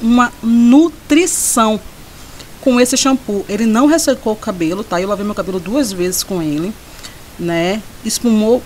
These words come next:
bem aí. Eu lavo somente a parte da raiz, eu vou puxando a espuma pras pontas, tá? E vim retirando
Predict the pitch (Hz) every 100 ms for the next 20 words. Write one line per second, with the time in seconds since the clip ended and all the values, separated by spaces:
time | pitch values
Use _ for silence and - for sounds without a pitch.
0 | - 170 151 202 190 196 180 165 214 190
1 | 185 185 - 247 202 202 196 185 202 185
2 | 190 180 190 185 - 196 190 - 196 208
3 | - - 180 196 - 196 160 156 - -
4 | 156 - - - - - - - 269 285
5 | - 233 214 226 247 240 233 262 214 214